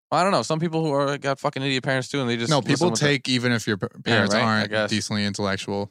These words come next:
Speaker 2: Like, your parent could be a fucking moron, and you're just gonna take whatever they say. Look
Speaker 1: That's
Speaker 2: at how
Speaker 1: true.
Speaker 2: many Trump supporters there are, bro. It's scary looking. And look, I, I try to tell my girl this because, like, you know, she's,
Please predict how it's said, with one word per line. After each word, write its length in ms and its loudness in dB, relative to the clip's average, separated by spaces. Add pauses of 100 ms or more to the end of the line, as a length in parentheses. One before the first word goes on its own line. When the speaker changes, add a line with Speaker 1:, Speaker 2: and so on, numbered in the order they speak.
(120)
Speaker 2:
Like, 160 -2
your 100 0
parent 240 0
could 100 -4
be 80 2
a 60 2
fucking 340 -4
moron, 480 -2 (140)
and 100 -2
you're 100 2
just 120 -2
gonna 180 0
take 260 -2
whatever 220 -2
they 100 -2
say. 240 -2 (120)
Look 120 0
Speaker 1:
That's 60 2
Speaker 2:
at 60 2
how 80 4
Speaker 1:
true. 80 2
Speaker 2:
many 160 2
Trump 280 -2
supporters 440 -2
there 160 -2
are, 220 2
bro. 240 -2 (440)
It's 160 2
scary 500 2
looking. 340 -2 (380)
And 200 2 (320)
look, 240 0 (960)
I, 180 4
I 80 4
try 160 2
to 80 4
tell 160 2
my 140 2
girl 240 2
this 180 2
because, 380 0
like, 100 0
you 100 -4
know, 140 2
she's, 360 0